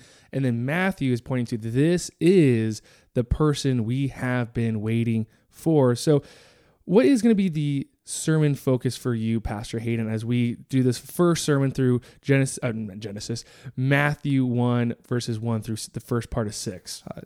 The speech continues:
Speaker 2: to touch on what you said before, before we jump into that, uh, focus is, uh, one thing I want you to notice, and you ought to notice when we think of genealogies. Genealogies, uh, sometimes they're so, uh,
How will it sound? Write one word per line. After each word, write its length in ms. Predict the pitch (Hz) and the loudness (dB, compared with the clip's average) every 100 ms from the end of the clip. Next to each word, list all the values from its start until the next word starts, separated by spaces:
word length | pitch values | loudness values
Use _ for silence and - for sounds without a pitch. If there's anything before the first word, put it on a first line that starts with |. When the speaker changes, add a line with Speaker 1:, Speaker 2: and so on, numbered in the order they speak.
| - | -6
Speaker 2:
to 100 | 135 | 0
touch 240 | 160 170 | 0 2
on 120 | 131 | 0
what 100 | 123 | 2
you 60 | 110 | 0
said 200 | - 107 | -2 -2
before, 300 | 98 - 117 | -4 -6 -4
before 240 | 104 120 | -4 -2
we 80 | 104 | -2
jump 240 | 101 107 107 | 0 0 0
into 160 | 95 | -2
that, 340 | 95 95 101 - | -2 -4 -4 -8
uh, 160 | 90 - | -12 -8
focus 480 | 110 110 107 104 | -6 -4 -6 -8
is, 340 | - 110 104 - | -6 -6 -6 -8
uh, 320 | - 110 117 - | -8 -8 -10 -12
one 420 | - 120 113 147 175 | -12 -6 -2 0 0
thing 220 | 208 190 | -2 -2
I 40 | |
want 280 | 117 123 - | 0 -2 -2
you 80 | 139 | -4
to 100 | 135 | -2
notice, 540 | 117 95 95 101 - | 0 0 0 -2 -4
and 200 | 101 104 | -6 -4
you 140 | 113 - | -4 -2
ought 280 | 151 190 - | -2 -4 -4
to 100 | 113 | -2
notice 480 | 98 92 101 - | 0 0 -2 -4
when 100 | 110 | -4
we 60 | 107 | -4
think 380 | - 127 147 - | -4 -4 -4 -6
of 120 | 117 | -10
genealogies. 800 | 107 127 110 107 135 104 101 107 | -4 -2 -2 -2 -2 -4 -4 -8
Genealogies, 960 | 117 135 190 143 147 175 131 120 120 113 | -4 -2 -2 -2 -4 -2 -2 -2 -2 -4
uh, 140 | 113 - | -6 -6
sometimes 440 | 175 190 131 113 | -4 -2 -4 -6
they're 220 | 113 117 | -4 -4
so, 400 | 107 - 120 113 - | -2 0 0 0 -2
uh, 340 | 104 104 | -6 -6